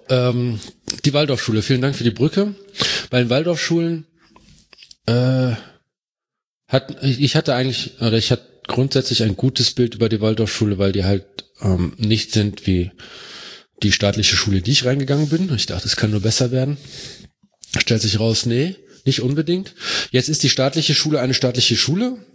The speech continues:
Da gibt's ein Konstrukt und das gibt's sechzehn Mal wegen dem Föderalismus in der Bundesrepublik Deutschland. Ähm, bei der Waldorfschule kann man nicht alle über einen Kamm scheren. Das ist immer schwierig, weil man dann den Einzelfall betrachten muss.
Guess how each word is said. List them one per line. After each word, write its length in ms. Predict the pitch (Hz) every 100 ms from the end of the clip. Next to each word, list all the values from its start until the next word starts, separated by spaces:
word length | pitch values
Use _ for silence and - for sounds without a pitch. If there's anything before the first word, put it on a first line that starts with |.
| -
Da 100 | 123
gibt's 240 | 131 135
ein 100 | 127
Konstrukt 640 | 110 117 110 - 120 175 -
und 100 | 117
das 160 | 117
gibt's 180 | - -
sechzehn 300 | 120 - 107
Mal 300 | 104 117 151
wegen 200 | 123 110
dem 20 |
Föderalismus 600 | - 107 98 101 - 117
in 60 | 110
der 80 | 98
Bundesrepublik 420 | 110 110 - 98
Deutschland. 400 | 107 - 143 151 - - - - - - _ _ _ _
Ähm, 480 | 117 117 117 117 117 - -
bei 80 | 113
der 120 | 110
Waldorfschule 360 | 131 143 - 135
kann 140 | 135
man 140 | 127
nicht 240 | 131 151 -
alle 160 | 139
über 160 | 139 120
einen 140 | 104
Kamm 200 | 90 120
scheren. 400 | 160 165 170 208 185 - -
Das 160 | - 117
ist 80 | 123
immer 160 | 123
schwierig, 480 | 104 117 139 170 -
weil 80 | 113
man 120 | 117
dann 120 | 117
den 120 | 139
Einzelfall 400 | 107 127 139 -
betrachten 500 | 117 98 120 - -
muss. 340 | 147 185 -